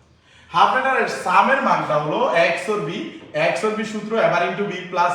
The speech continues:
এ into বি পাই। আর হাফ এডারের ক্যারি কি? এ into বি। এই যে দুইটা মান না? এখন দেখো, তোমার এই দুইটা মান দিছে,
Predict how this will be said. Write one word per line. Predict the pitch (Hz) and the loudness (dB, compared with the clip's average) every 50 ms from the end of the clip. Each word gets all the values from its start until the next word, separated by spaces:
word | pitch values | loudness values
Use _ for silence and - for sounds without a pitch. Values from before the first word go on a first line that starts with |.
| 180 160 | -2 -4
এ | 156 156 | -4 -6
into | - 165 160 139 | -6 -8 -8 -8
বি | 143 - - 175 - - | -8 -8 -8 -8 -10 -8
পাই। | 120 - - - - - - - - - - - - | -8 -8 -8 -10 -12 -14 -18 -20 -20 -20 -10 -4 0
আর | - - - - | 0 2 2 2
হাফ | 180 175 190 | 2 2 2
এডারের | 202 202 214 214 208 214 208 208 | 0 0 0 0 0 0 -2 -4
ক্যারি | 180 180 202 208 196 226 | -4 -4 -4 -4 -4 -6
কি? | 254 302 - - - - - - - 160 160 165 | -6 -6 -8 -10 -12 -16 -18 -12 -6 -2 0 2
এ | 185 190 196 196 | 2 2 0 -2
into | 190 170 - 220 233 269 339 427 427 415 - - - - - 160 151 | -4 -6 -6 -6 -6 -4 -2 -2 -2 -4 -6 -10 -14 -14 -10 -10 -8
বি। | 165 175 165 147 127 98 - - - - - 170 | -8 -8 -8 -8 -8 -10 -12 -16 -20 -16 -12 -10
এই | 170 175 | -8 -6
যে | 214 196 - | -6 -6 -6
দুইটা | - 190 196 196 202 | -4 -2 0 0 2
মান | - - - - | 0 0 -2 -4
না? | - - - 180 | -6 -6 -4 -2
এখন | 180 254 254 196 170 | -2 -2 0 0 0
দেখো, | 147 - - 160 160 - - - - - - - | 0 0 -2 -4 -6 -8 -10 -14 -16 -18 -12 -8
তোমার | 196 196 214 214 214 208 | -4 0 2 2 4 2
এই | 190 - | 2 0
দুইটা | - - 202 208 202 | -2 -2 0 0 2
মান | 196 196 - | 2 0 0
দিছে, | - 156 180 | -2 -4 -6